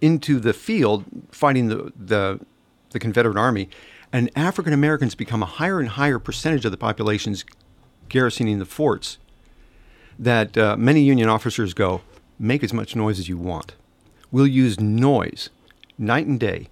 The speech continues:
You're transferring, transferring to a skirmish line. You're going, uh, out from the field back into the fort. You're, uh, moving from one camp to another. Make a lot of noise. Play musical instruments, uh, uh, scream and laugh.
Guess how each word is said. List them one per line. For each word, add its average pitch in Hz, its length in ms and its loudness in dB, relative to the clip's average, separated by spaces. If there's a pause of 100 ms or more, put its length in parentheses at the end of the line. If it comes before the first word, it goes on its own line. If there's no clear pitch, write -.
You're 107 140 -4
transferring, 143 800 0
transferring 143 400 -2
to - 120 -8
a 98 40 -2
skirmish 147 380 -2
line. 143 320 2 (240)
You're 98 140 -2
going, 120 480 4
uh, 95 260 -2
out 110 240 -2
from 107 140 0
the 98 60 -2
field 120 280 0
back 104 220 0
into 101 100 -2
the 87 80 -12
fort. 139 340 0 (380)
You're, 104 400 0
uh, 98 100 -2
moving 120 300 2
from 110 160 -4
one 113 140 2
camp 110 220 -2
to 107 80 -2
another. 110 340 2 (360)
Make 117 360 2
a 123 40 2
lot 113 160 2
of 101 60 -4
noise. 90 380 -6 (420)
Play 120 360 2
musical 113 340 0
instruments, 151 580 2 (380)
uh, - 20 -10
uh, 95 720 0
scream 131 420 0
and 107 100 0
laugh. 113 360 0